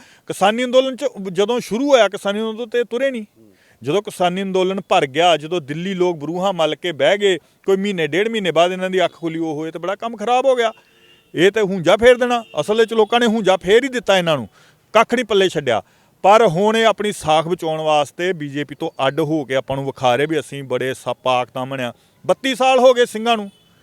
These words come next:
ਜੇਲ੍ਹਾਂ 'ਚ, ਬੰਦੀ ਸਿੰਘਾਂ ਨੂੰ। ਅੱਜ ਛੇ ਮਹੀਨਿਆਂ 'ਚ ਇਹ ਜਾਗਿਆ ਇਹਨਾਂ ਦਾ, ਬਾਦਲ ਸਾਹਿਬ ਦਾ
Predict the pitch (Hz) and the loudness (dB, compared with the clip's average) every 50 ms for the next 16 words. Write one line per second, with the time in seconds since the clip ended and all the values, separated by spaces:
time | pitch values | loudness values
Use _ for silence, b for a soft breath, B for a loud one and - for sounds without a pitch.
0 | b b b b b 120 151 185 196 214 202 185 156 151 139 - 135 156 175 185 | b b b b b 0 2 2 4 4 2 2 0 -6 -8 -4 -4 -2 -2 -2
1 | 190 - 180 175 175 175 160 147 143 b b b b b b b - 147 160 185 | -4 -4 -4 -4 -4 -4 -4 -6 -10 b b b b b b b 2 2 2 2
2 | 170 - 180 180 196 240 302 285 269 254 214 202 - 214 220 214 202 - 196 170 | 0 2 2 2 2 2 0 0 0 0 -2 -4 -8 -6 -6 -6 -6 -4 -2 0
3 | 226 226 208 170 135 156 151 147 156 170 175 175 175 170 165 151 139 139 127 135 | 2 2 2 2 2 0 0 2 2 0 0 0 0 -2 0 0 0 0 0 0
4 | 135 - 151 143 135 135 127 | -2 -2 -2 -2 -2 -2 -6